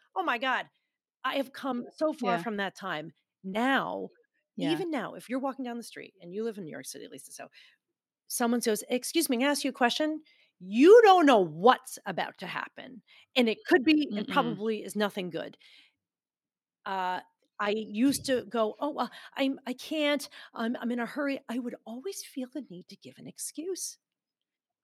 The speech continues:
Speaker 2: Yeah,
Speaker 1: Always.
Speaker 2: yeah.
Speaker 1: I was like, "I have to get out of this." I don't have to get out of anything. I am walking down the street. I
Speaker 2: Yeah.
Speaker 1: have a place to go. I do not owe everyone my attention, and I thought, "Well, I don't be
Speaker 2: Yeah.
Speaker 1: rude." There's that voice. "I don't be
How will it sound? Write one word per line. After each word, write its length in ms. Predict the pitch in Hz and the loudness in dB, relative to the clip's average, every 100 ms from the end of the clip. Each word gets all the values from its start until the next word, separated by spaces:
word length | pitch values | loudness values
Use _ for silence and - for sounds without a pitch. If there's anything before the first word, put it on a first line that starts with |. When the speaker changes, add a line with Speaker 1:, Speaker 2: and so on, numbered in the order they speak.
| _ _ | _ _
Speaker 2:
Yeah, 300 | - 330 571 | 8 10 12
Speaker 1:
Always. 220 | 571 233 - | 8 6 0
Speaker 2:
yeah. 200 | 151 285 | 0 0
Speaker 1:
I 80 | |
was 120 | 294 285 | -2 -6
like, 140 | 277 - | -10 -12
"I 100 | 240 | -10
have 160 | 247 269 | -10 -12
to 60 | 226 | -12
get 140 | 240 | -8
out 180 | 247 269 | -6 -4
of 100 | 214 | -6
this." 160 | 196 - - | -8 -12 -2
I 40 | 554 | 4
don't 200 | 698 587 | 4 4
have 80 | 539 | -2
to 60 | |
get 60 | 285 | -2
out 100 | 240 | -2
of 100 | 202 _ _ _ _ _ _ - | -6 _ _ _ _ _ _ 2
anything. 540 | 415 392 - - - _ _ | 6 6 4 -14 -20 _ _
I 100 | 349 | 0
am 200 | 381 208 | 0 -2
walking 360 | 214 320 392 440 | 0 0 2 -4
down 140 | 392 339 | -4 -6
the 100 | 285 | -8
street. 280 | 285 277 - | -6 -4 -2
I 100 | 156 | -4
Speaker 2:
Yeah. 20 | |
Speaker 1:
have 160 | 196 302 | -4 -8
a 40 | 285 | -6
place 180 | 294 277 | -6 -4
to 80 | |
go. 220 | 220 220 214 - _ _ | -2 -2 -4 -16 _ _
I 140 | 214 | -12
do 340 | 202 170 339 403 | -10 -4 -4 -2
not 240 | 359 339 - | -4 -6 -4
owe 420 | 269 226 202 220 - _ | 0 2 2 -4 -10 _
everyone 480 | 285 269 262 262 240 | -4 -2 -6 -6 -6
my 140 | 202 | -8
attention, 680 | 190 - 165 156 - 135 139 _ - - _ _ | -8 -10 -12 -12 -16 -16 -20 _ -20 -20 _ _
and 160 | 269 254 | -2 -2
I 140 | 240 | -2
thought, 160 | 240 175 | -6 -12
"Well, 100 | 202 | -12
I 40 | |
don't 120 | 208 170 | -10 -8
be 120 | 175 | -4
Speaker 2:
Yeah. 220 | 165 156 | -2 0
Speaker 1:
rude." 360 | 233 165 202 - 185 | 2 2 -2 -8 -10
There's 160 | 175 | -4
that 220 | 226 226 | -2 -2
voice. 440 | 233 349 240 - - _ | -2 0 0 -4 -18 _
"I 60 | 185 | -18
don't 80 | 214 | -18
be 120 | 156 | -18